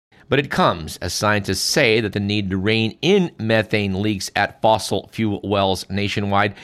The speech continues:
has become far more urgent. And new studies indicate that the scale of methane pollution could be driving the planet towards a climate crisis faster than anticipated. As you are probably aware, dear listener, the effect of methane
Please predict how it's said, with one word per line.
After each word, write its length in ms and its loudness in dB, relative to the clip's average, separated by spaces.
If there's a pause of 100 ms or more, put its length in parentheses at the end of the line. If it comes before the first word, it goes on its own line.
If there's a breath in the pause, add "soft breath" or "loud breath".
(160 loud breath)
has 220 2
become 420 0
far 460 4
more 380 2
urgent. 560 0 (400 soft breath)
And 160 0
new 120 2
studies 420 0
indicate 400 -2
that 80 -4
the 100 -2
scale 340 0
of 80 0
methane 400 0
pollution 480 0
could 160 -6
be 100 -2
driving 420 0
the 40 -2
planet 380 -2
towards 320 -2
a 80 -2
climate 420 -2
crisis 460 -2
faster 680 0
than 440 -2
anticipated. 960 -2 (560 loud breath)
As 240 -2
you 140 4
are 180 2 (160)
probably 760 2
aware, 680 0 (180)
dear 220 -2
listener, 560 -2 (640 loud breath)
the 100 0
effect 380 0
of 120 0
methane 680 0